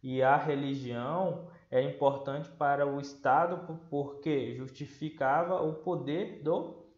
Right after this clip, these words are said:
faraó, que era considerado como um deus vivo, né? E dos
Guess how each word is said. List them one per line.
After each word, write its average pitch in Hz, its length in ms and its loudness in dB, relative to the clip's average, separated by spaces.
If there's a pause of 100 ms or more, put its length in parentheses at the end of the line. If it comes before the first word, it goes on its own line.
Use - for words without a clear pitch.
(140)
faraó, 160 640 4
que 113 80 -6
era 113 260 0
considerado 127 680 -2
como 139 260 -4
um 156 80 -4
deus 135 720 -4
vivo, 123 580 -4
né? 110 320 -10 (140)
E 139 180 0
dos 165 480 0